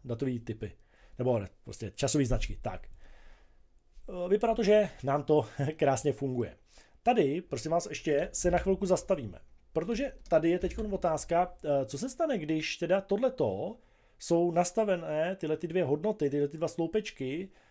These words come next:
jsou v tomhletom student house nastavený na foreign key. To znamená, že jsou provázaný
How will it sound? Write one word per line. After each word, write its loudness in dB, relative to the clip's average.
jsou 6
v -20
tomhletom -2
student -4
house 0
nastavený -2
na 0
foreign 2
key. -6
To -8
znamená, 2
že 2
jsou 2
provázaný 0